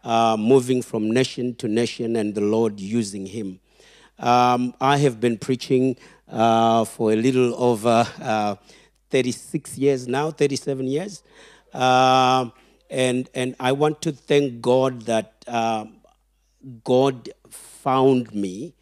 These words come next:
and, uh, brought me into his house to be of service. Uh, when I came to New Zealand, it was early two thousand and one. Uh, I had already been ministering already, and I was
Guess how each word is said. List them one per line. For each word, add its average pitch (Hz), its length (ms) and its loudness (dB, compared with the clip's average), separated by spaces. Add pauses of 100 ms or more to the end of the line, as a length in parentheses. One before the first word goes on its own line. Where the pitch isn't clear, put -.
(440)
and, 107 640 -4
uh, 113 100 -14
brought 120 460 -4
me 123 400 -2
into 120 360 -6
his 101 320 -10
house 101 720 -6
to 127 120 -8
be 107 200 -2
of 101 140 -2
service. - 760 -10 (600)
Uh, 127 340 2
when 139 240 4
I 143 160 0
came 170 360 -2
to - 140 -4
New 135 160 2
Zealand, 120 600 -2
it 123 140 -4
was 110 320 -4
early 135 220 -2
two 131 260 -4
thousand 120 500 -2
and 104 240 -4
one. 151 320 -4 (340)
Uh, 123 300 0
I 123 120 0
had 113 140 -4
already 127 280 2
been 117 260 -2
ministering 110 680 0
already, 117 420 -6
and 110 160 -6
I 104 80 -6
was 101 260 -6